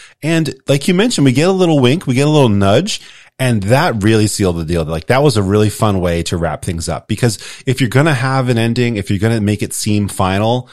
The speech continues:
like, punch us in the face, be like, "Gotcha."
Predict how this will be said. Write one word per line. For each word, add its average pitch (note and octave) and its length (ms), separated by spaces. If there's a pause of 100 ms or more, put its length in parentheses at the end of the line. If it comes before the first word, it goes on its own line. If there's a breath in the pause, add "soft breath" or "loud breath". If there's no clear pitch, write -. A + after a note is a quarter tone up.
(340 loud breath)
like, G2 240
punch B2 260
us A2+ 100
in G#2 80
the G2 60
face, F#2 220
be F#2+ 80
like, E2+ 200
"Gotcha." E2 520